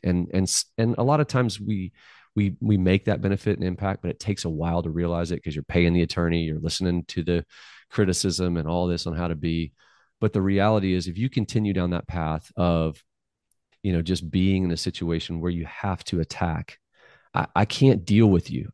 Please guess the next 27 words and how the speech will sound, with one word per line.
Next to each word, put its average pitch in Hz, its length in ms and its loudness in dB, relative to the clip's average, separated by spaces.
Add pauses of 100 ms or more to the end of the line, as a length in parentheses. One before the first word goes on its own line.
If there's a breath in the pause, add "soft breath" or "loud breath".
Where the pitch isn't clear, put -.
(100)
I 101 80 4
can't, 120 440 4
because 110 300 2
you're 110 80 2
doing 117 240 2
the 98 80 2
same 117 380 0
thing 110 200 0
to 104 60 0
my 92 160 0
team. 85 460 -4 (180)
I 95 80 -2
have 110 120 2
a - 40 0
client 98 320 -2
this 92 160 -6
last 92 240 -2
week, 87 220 -4 (360 soft breath)
uh, 90 120 0
literally 101 360 4
just 92 220 -2 (380)
wrote 104 160 4
him 92 100 0
a 80 40 -4
full 110 280 -2
refund 90 380 -2
check. - 280 -8